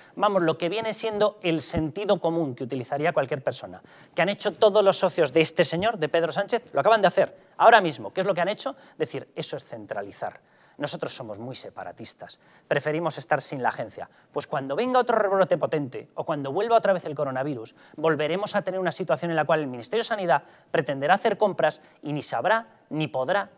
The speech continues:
ni podrá utilizar los recursos de las comunidades autónomas". Eso acaba de ocurrir.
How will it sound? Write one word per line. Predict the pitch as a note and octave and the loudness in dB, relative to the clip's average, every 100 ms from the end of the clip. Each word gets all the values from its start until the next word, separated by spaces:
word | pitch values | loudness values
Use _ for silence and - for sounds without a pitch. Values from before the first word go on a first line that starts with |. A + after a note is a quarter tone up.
| - | -10
ni | D3+ | -6
podrá | B2+ C3+ | -4 -2
utilizar | D#3+ E3 C#3 D3+ | -2 -4 -4 -4
los | D3 | -2
recursos | B2+ A2+ C#3 D3 | -4 -6 -8 -6
de | B2+ | -6
las | G#2+ | -6
comunidades | - A#2+ B2 | -8 -8 -6
autónomas". | G#2+ G#2 F#2 F2+ - _ _ _ - | -8 -10 -14 -16 -18 _ _ _ -4
Eso | A3 B3 | 0 4
acaba | A#3+ B3 | 6 6
de | A#3 | 6
ocurrir. | F3 F3+ A3 - | 4 2 0 -4